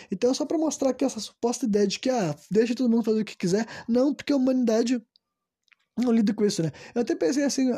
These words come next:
abrir uma lacuna sobre todo esse lance, assim, de pedofilia na, dentro da internet, assim, e tal, mas eu não sei se é uma coisa que eu quero falar hoje, porque, né, também posso discorrer porque é um assunto, né,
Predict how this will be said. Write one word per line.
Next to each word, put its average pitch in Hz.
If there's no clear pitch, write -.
abrir 202
uma 220
lacuna 196
sobre 190
todo 202
esse 196
lance, 180
assim, 185
de 175
pedofilia 185
na, 160
dentro 202
da 190
internet, 180
assim, 202
e 202
tal, 214
mas 214
eu 240
não 254
sei 233
se 233
é 220
uma 202
coisa 185
que -
eu 175
quero 180
falar 165
hoje, 151
porque, 160
né, 160
também 262
posso -
discorrer 226
porque -
é -
um 165
assunto, 180
né, 156